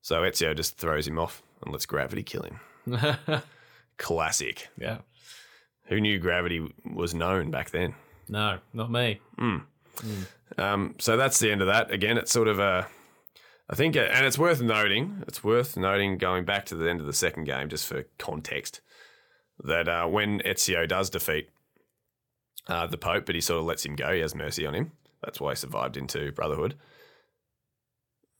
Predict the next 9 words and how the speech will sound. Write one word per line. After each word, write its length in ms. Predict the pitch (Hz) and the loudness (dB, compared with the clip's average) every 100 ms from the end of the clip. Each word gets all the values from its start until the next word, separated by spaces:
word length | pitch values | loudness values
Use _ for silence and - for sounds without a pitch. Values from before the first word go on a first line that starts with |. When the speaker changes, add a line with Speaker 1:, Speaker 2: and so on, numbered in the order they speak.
| _ | _
Speaker 1:
Um, 380 | - 85 82 80 | -2 0 0 0
the 120 | - 98 | -2 2
god 280 | 101 104 | 2 2
Minerva 460 | 90 87 90 107 92 | 0 0 2 2 2
appears 480 | 85 - 73 110 - - | 0 -2 0 0 -2 -6
and 140 | 90 | -4
talks 240 | - 95 - | 0 0 0
to 100 | 92 | -2
him, 200 | 76 76 | -4 -6